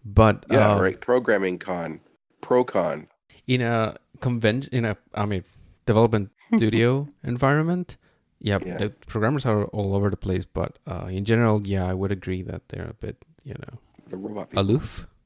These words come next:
Speaker 1: maybe.
Speaker 2: I like to imagine a artist alley equivalent of programmers, like a
Speaker 1: Huh.
Speaker 2: programmer party, programmer, uh, place, programming place. You go in and you,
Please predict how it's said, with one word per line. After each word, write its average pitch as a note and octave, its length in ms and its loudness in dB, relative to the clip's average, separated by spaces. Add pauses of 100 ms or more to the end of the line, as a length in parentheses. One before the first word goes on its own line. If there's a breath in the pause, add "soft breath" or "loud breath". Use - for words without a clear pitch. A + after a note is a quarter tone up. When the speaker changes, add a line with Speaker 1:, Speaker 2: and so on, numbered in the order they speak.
(560)
Speaker 1:
maybe. C#3+ 300 -6 (480)
Speaker 2:
I A#2+ 80 2
like F3 200 2
to - 80 0
imagine G2 600 0 (320)
a F2+ 400 0 (100)
artist G2+ 460 -2
alley F#2 320 -2
equivalent F2 480 -8
of - 160 -12
programmers, E2+ 840 -6 (1000)
like F2 120 -12
a F2 40 -10
Speaker 1:
Huh. C#3+ 100 -2
Speaker 2:
programmer F#2+ 400 0
party, D#2+ 460 -6 (280)
programmer, F2+ 640 -4 (960)
uh, D2 600 -8 (100)
place, - 300 -6
programming B2 420 0
place. - 500 -8
You F2+ 120 -10
go G#2 180 2
in G#2 140 0
and F2+ 120 -4
you, F2 140 -6